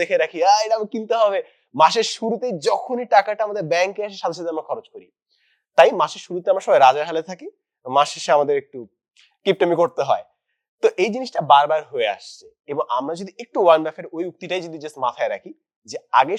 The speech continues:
সঞ্চয় করে তারপর খরচ করেন, প্রথমে খরচ করে সঞ্চয় করবেন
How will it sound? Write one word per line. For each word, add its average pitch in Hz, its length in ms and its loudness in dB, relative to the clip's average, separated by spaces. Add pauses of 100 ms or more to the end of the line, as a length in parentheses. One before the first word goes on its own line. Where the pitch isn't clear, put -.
সঞ্চয় 185 340 -12
করে 208 120 -10 (120)
তারপর - 220 -2 (100)
খরচ 156 200 -14 (100)
করেন, 180 180 -12 (480)
প্রথমে 247 320 0
খরচ 160 200 -2
করে 175 100 -8 (100)
সঞ্চয় 143 300 -8
করবেন 143 220 -12